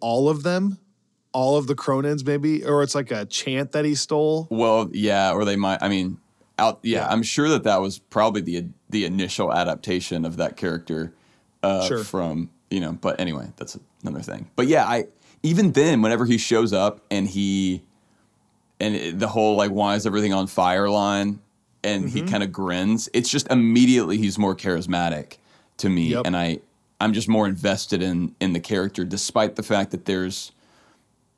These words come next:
Speaker 2: not really any significant plot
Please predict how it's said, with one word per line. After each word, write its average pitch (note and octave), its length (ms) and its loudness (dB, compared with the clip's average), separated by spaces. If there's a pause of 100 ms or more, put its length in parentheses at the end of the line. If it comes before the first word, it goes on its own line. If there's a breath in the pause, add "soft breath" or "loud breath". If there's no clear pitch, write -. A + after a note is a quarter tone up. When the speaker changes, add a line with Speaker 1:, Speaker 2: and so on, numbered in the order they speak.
(100)
Speaker 2:
not G#2+ 460 0
really G#2+ 500 2
any F#2+ 540 2 (1700)
significant G#2 840 -4
plot F#2 540 -2